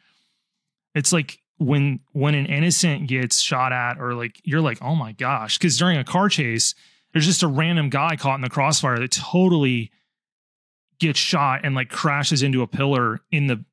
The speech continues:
uh, tunnel. And you're just, like, horrified. Like, it's just, you know, the damage that these people cause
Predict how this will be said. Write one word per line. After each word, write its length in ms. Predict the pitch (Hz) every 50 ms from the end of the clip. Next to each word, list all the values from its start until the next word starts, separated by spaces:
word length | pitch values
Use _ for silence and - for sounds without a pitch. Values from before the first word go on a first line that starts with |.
| _ _ _ _ _ _ _ _
uh, 220 | - 135 120 113 110
tunnel. 460 | - - - 156 165 190 185 156 127 113
And 120 | 123 135
you're 100 | 156 165
just, 240 | 139 131 117 - -
like, 320 | 131 120 113 98 - - _ _ _ _ _ _ _ -
horrified. 800 | - - 160 175 208 214 160 - - 117 110 107 110 104 107 - _ _ _ _ _ _ _ _ _ _ _ _ -
Like, 100 | 147 135
it's 140 | 139 123
just, 280 | 117 139 127 - - - _ _ _ _ _ _
you 160 | 214 196 165
know, 260 | 143 139 127 120 123 - _
the 100 | - 139
damage 560 | 135 113 104 143 135 147 160 156 143 127 110 113
that 160 | 131 120 -
these 180 | 139 117 90
people 300 | - - 131 117 - 117
cause 580 | - - 131 123 127 123 120 110 110 104 -